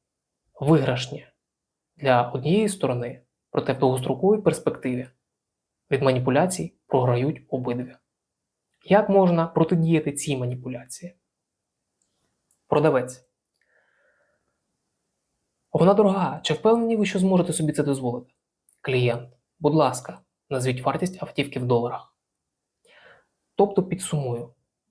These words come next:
Якщо ми зустрічаємося зі спробою перекрутити діалог, який ми починаємо з його стану дорослого, і звернутися до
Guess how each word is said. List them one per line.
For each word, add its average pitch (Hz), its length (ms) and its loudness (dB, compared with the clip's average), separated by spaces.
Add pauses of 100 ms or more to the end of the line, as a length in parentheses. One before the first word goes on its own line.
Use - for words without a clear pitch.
(380)
Якщо 214 320 2
ми 226 120 6
зустрічаємося 180 1000 0
зі 143 120 0
спробою 127 640 0 (1400)
перекрутити 185 800 2 (1080)
діалог, 151 720 2 (840)
який 147 260 4
ми 175 100 8
починаємо 160 640 2
з 127 60 2
його 143 160 0
стану 139 340 2
дорослого, 135 680 0 (2000)
і 147 60 4
звернутися 185 840 4
до 147 460 0